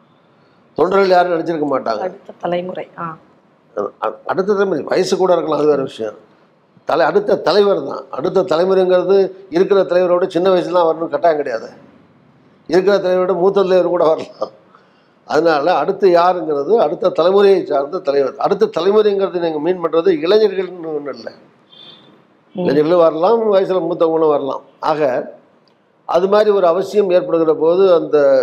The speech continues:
Speaker 1: வெற்றிடம்ங்கிறது நிரப்பப்படும், அதுல ஒண்ணும் பிரச்சனை கிடையாது.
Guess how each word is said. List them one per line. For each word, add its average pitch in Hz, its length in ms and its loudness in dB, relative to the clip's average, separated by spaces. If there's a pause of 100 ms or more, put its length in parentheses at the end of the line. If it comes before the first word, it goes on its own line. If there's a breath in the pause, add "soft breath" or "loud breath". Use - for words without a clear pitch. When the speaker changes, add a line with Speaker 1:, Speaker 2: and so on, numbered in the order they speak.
(140)
Speaker 1:
வெற்றிடம்ங்கிறது 170 680 0
நிரப்பப்படும், 165 520 -2 (120)
அதுல 139 240 2
ஒண்ணும் 143 520 0
பிரச்சனை 147 280 -4
கிடையாது. 113 340 -2